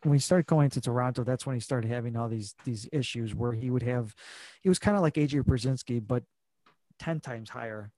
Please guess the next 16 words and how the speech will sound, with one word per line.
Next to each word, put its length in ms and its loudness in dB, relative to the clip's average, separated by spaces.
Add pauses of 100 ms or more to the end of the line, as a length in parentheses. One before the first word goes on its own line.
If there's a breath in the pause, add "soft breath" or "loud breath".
Like, 180 -6
he 120 2
would 140 4
start 260 -2
fights 300 0
with 300 -2
his 160 0
own 220 2
teammates. 680 4
He 160 -2
would 120 -2
have 380 -8
issues 380 -2
with 200 0 (1200 loud breath)
whomever. 640 4
He, 200 0